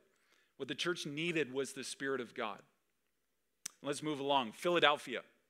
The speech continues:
in Ro-, Revelation chapter three and verse seven. To the angel of the church in Philadelphia. What does Philadelphia mean?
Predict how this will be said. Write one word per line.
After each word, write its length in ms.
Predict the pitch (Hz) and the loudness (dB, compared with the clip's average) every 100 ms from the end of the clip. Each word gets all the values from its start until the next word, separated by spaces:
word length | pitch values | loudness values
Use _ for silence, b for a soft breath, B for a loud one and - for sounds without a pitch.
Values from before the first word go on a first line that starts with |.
| _ _ _ _ _ _ _ | _ _ _ _ _ _ _
in 200 | 131 127 | -8 -2
Ro-, 280 | 135 139 - 147 | 2 0 0 0
Revelation 640 | 160 156 147 147 151 139 | 2 4 2 2 -2 -2
chapter 340 | 151 147 - | 4 4 2
three 480 | 131 - 147 135 123 - B B | -14 -6 -2 -2 -2 -8 B B
and 80 | 131 | -6
verse 220 | 135 143 | -2 0
seven. 340 | - 151 135 98 B B B B B B B B B | 4 4 4 -6 B B B B B B B B B
To 100 | - | 0
the 120 | 175 196 | 6 6
angel 280 | 220 214 | 6 2
of 100 | 208 | 2
the 60 | 180 | 2
church 360 | - 202 190 180 | 4 4 4 -2
in 80 | |
Philadelphia. 680 | 165 196 190 175 170 - 147 | -2 4 6 8 6 4 2
What 160 | 151 220 | 4 4
does 140 | 214 | 2
Philadelphia 600 | - 220 190 196 202 185 | 6 8 10 6 4 -2
mean? 280 | 156 127 | 0 -2